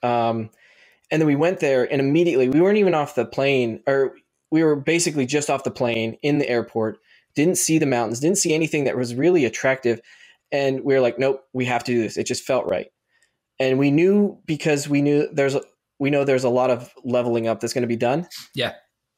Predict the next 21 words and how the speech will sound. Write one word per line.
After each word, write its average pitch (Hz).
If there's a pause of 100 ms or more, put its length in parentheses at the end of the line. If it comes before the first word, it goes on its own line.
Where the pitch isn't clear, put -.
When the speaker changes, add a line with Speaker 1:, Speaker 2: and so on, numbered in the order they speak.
(120)
Speaker 1:
And 135 (600)
so 156
now 165
what 143
we 135
did 165
was, 131 (160)
since 147
that's 143
a 127
conscious 147
decision 135
to 123
go 131
and 120 (340)
move 139
our, 110 (580)
our 113
environment 117
completely, 113 (560)
um, 123